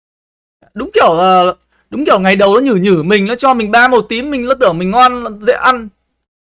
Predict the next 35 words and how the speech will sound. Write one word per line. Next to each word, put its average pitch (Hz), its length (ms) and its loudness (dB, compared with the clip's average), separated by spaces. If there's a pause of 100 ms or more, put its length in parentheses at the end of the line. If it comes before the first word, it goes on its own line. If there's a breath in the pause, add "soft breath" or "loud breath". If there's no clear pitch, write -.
(300)
Rồi 190 100 0
mấy 214 140 0
ngày 269 140 2
sau 247 200 0
không 254 100 -4
thấy 302 100 -2
đâu 294 200 4
nữa 285 120 4
này. 180 260 -2
Mẹ, 156 120 -16 (120)
mà 165 140 -4
nó 190 60 -2
đéo, 240 160 0 (180)
nó 277 120 -6
đéo 277 240 -2
chỉ 175 260 -8
cho 214 100 -10
mình 214 220 -4
là 160 140 -2
cái, 233 240 -8
cái 254 140 -16
chỉ 156 200 -6
số 180 320 0
là 277 100 2
cái 254 80 -4
phần 180 220 -6
trăm 214 260 -2
là 170 120 0
bao 190 180 0
nhiêu 214 160 -4
được - 80 -4
cái 214 100 -10
màu 170 200 -6
tím 196 240 -6
á. 330 100 -8